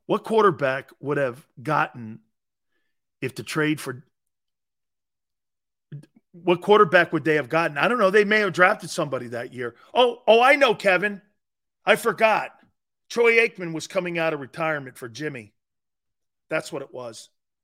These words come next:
Oh, I <laughs> forgot that tidbit. Google it. Troy almost came out of retirement for Jimmy. That was, that's what was gonna happen.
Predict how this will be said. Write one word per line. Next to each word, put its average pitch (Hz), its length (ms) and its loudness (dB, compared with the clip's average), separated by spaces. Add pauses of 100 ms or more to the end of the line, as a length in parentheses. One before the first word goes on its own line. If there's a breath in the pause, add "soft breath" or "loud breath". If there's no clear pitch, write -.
(720)
Oh, 175 140 0
I 180 120 4
<laughs> - 0 -
forgot - 760 -4
that 165 420 -4
tidbit. 127 520 -10 (2250)
Google 208 400 4
it. 123 160 -6 (460)
Troy 226 260 4
almost 208 260 -2
came 202 220 -2
out 185 140 -2
of 165 60 -4
retirement 160 560 -6
for 143 100 -16
Jimmy. 127 440 -8 (960)
That 214 260 0
was, 185 240 0 (120)
that's 196 320 -2
what 185 160 -6
was 170 160 -6
gonna 156 160 -10
happen. 143 440 -8